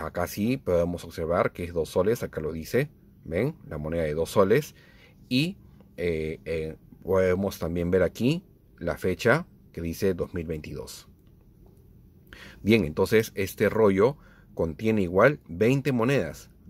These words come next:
de dos soles que hacen un valor de cuarenta soles. Acá hay cuarenta soles. Ya tenemos cien, acá cuarenta son ciento cuarenta soles. Imagínense en dos rollos nada más. Y bueno, eh,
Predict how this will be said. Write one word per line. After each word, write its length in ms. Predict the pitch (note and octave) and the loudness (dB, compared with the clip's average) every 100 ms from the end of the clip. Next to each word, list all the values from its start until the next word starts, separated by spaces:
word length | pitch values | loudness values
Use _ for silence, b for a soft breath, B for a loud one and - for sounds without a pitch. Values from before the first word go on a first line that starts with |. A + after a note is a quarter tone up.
| - | -10
de 180 | E2 | -4
dos 160 | E2 F#2 | -2 0
soles 300 | A#2 G#2 A2 | 2 2 2
que 100 | - | -2
hacen 220 | F2 G2 | -4 -4
un 80 | F#2+ | -4
valor 400 | D2+ D#2+ A2 C#3+ B B B | -2 4 4 4 B B B
de 240 | - F2+ E2 | -6 -4 -2
cuarenta 500 | E2+ D#2+ F2+ E2 D2+ | -2 0 -2 -4 -6
soles. 440 | - E2 C2+ - | -4 -6 -6 -12
Acá 180 | D#2 D#2 | -10 -6
hay 120 | F2 | -6
cuarenta 580 | - - D#2 G2+ G#2 F2+ | -6 -6 0 0 0 -2
soles. 320 | - D#2 D2+ | -2 -4 -4
Ya 300 | E2+ F#2+ A2 - B B | 2 4 4 0 B B
tenemos 380 | - E2 F#2+ F2+ | -8 -4 -2 -4
cien, 360 | - B2+ D3 C3 - - | 0 0 0 -2 -10 -14
acá 500 | E2+ D#2 F#2+ G#2+ - - - | -12 0 2 4 0 -10 -12
cuarenta 400 | - E2 A#2+ A#2+ | -4 0 2 0
son 220 | - F#2+ | -2 -4
ciento 380 | E2 A#2 B2 A#2 | -4 -2 -2 -2
cuarenta 380 | E2 E2+ G#2 F#2 | -2 -4 -2 -4
soles. 440 | - G#2+ E2 - - | 0 0 0 -8 -12
Imagínense 600 | D#2 D2 G2 F#2 - F#2+ | -12 -6 -4 -2 -2 -4
en 100 | D#2+ | -2
dos 140 | D#2+ | -4
rollos 420 | - E2+ D2+ - | -2 -2 -2 -8
nada 240 | D#2 D2+ C#2+ | -10 -8 -8
más. 380 | - - - - B B B B B B B - | -10 -14 -16 -18 B B B B B B B -10
Y 340 | G#2 A2 C3+ - | -2 2 0 -2
bueno, 460 | E2 F#2 F2+ A#2+ D3+ - | -2 2 4 2 -2 -6
eh, 580 | E2+ E2+ D#2+ D#2 D2 - | -2 0 0 -4 -6 -12